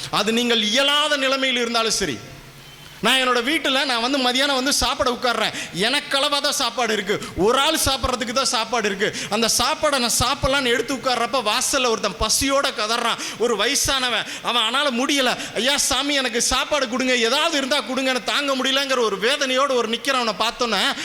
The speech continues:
உங்ககிட்ட இந்த கேள்வியை கேட்டா நீங்க என்ன சொல்லுவீங்க தெரியுமா? எல்லாருமே சொல்லக்கூடிய பதில் என்ன தெரியுமா? "நான் அப்படியே எடுத்து கொடுத்துருவேன்." வள்ளல் அப்படியே எடுத்து கொடுத்துருவேன். இப்ப என் கேள்வி என்ன தெரியுமா? இதே பசியோட நிக்கிறவன்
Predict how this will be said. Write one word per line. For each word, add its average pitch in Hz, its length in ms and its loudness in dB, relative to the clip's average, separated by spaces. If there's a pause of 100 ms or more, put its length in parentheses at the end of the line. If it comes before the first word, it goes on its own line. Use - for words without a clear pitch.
(120)
உங்ககிட்ட 233 400 0
இந்த 233 160 0
கேள்வியை 247 380 0
கேட்டா 233 200 -2
நீங்க 220 180 -2
என்ன 233 200 0
சொல்லுவீங்க 226 260 0
தெரியுமா? 214 340 0 (760)
எல்லாருமே 285 500 2
சொல்லக்கூடிய 247 440 -2
பதில் 240 200 0
என்ன 233 120 0
தெரியுமா? 220 300 0 (200)
"நான் 196 140 0
அப்படியே 220 260 2
எடுத்து 175 260 0
கொடுத்துருவேன்." 123 360 -6 (1600)
வள்ளல் 185 380 0 (1300)
அப்படியே 262 380 2
எடுத்து 214 340 0
கொடுத்துருவேன். 143 300 -4 (1080)
இப்ப 185 160 0
என் 208 300 2
கேள்வி 240 240 0
என்ன 226 140 0
தெரியுமா? 214 380 0 (520)
இதே 240 300 2
பசியோட 247 580 0
நிக்கிறவன் 202 460 0